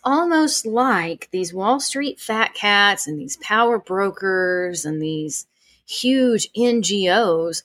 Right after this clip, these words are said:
are actually running things around here. <laughs> I'm sure that's just a coincidence, though. I mean, that couldn't possibly be the case. Mm-hmm. Be naive at your own risk.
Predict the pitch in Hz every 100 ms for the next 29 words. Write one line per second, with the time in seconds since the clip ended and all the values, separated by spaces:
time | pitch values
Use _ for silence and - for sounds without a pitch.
0 | - 214 - - 147 - - 226 226 180
1 | 180 254 403 381 349 339 233 208 190 196
2 | 180 170 170 180 202 170 165 165 - -
3 | 480 - - - - - - - - 190
4 | 277 202 185 - 208 185 175 170 185 175
5 | 170 - 151 156 156 165 156 147 - 160
6 | 170 190 151 - 165 156 _ 294 349 -
7 | 151 151 151 147 - 277 254 247 - -
8 | - 185 185 202 214 - _ _ _ _
9 | _ 190 208 208 240 285 190 190 180 175
10 | 165 156 139 -